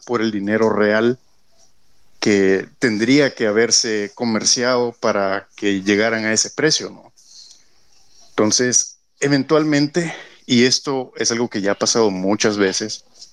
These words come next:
eh, la gente quiere vender, quiere vender sus bitcoins, quiere vender sus criptomonedas, de cualquiera que sea, cuando el precio está alto.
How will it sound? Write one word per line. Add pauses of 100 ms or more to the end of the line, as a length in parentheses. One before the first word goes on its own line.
(800)
eh, (160)
la
gente (380)
quiere
vender, (560)
quiere
vender
sus
bitcoins,
quiere
vender
sus (580)
criptomonedas,
de
cualquiera
que
sea, (1120)
cuando
el
precio
está
alto.